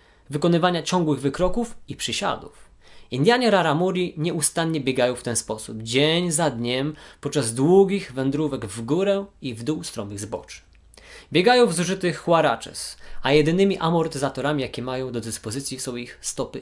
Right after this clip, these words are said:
i łydki. Można więc powiedzieć, że podczas biegu wykonują serię szybkich przysiadów na jednej nodze na bardzo kamienistym podłożu. Ich ciała nauczyły się poruszać z ogromną prędkością i siłą, a jednocześnie stabilnie.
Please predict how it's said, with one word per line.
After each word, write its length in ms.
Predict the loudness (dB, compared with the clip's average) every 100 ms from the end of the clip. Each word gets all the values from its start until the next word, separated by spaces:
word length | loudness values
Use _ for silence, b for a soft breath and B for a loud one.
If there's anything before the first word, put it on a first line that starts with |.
| -6
i 60 |
łydki. 460 | -4 -4 -8 -20 -20 _ _ _ -20 B B B 4
Można 320 | 6 6 6
więc 340 | 6 6 4
powiedzieć, 420 | 2 2 2 2
że 160 | 2 0
podczas 360 | 0 -6 -6 0
biegu 240 | 2 2
wykonują 520 | 0 0 0 2 0
serię 400 | -2 -2 -2 -2
szybkich 440 | -2 -4 -4 -10 -6
przysiadów 640 | -4 -2 -2 -4 -6 -8
na 100 | 0
jednej 260 | 4 4 2
nodze 420 | 2 2 2 -2 -2 B -2
na 120 | 2
bardzo 340 | 4 2 0
kamienistym 600 | -2 -2 0 -2 -4 -4
podłożu. 480 | -2 -2 -2 -4 -10 _ _ _ _ _ _ -20 B B
Ich 160 | -6 0
ciała 440 | 4 4 4 0 B 0
nauczyły 500 | 2 2 2 2 4
się 160 | 2
poruszać 380 | 2 0 0 2
z 40 |
ogromną 380 | 4 4 4 4
prędkością 560 | 4 0 2 0 0 -4
i 80 | -2
siłą, 480 | 0 2 2 0 -4 B B 0
a 100 | 2
jednocześnie 540 | 4 2 0 0 -2 -2
stabilnie. 720 | -2 -2 -2 -2 -4 -6 -14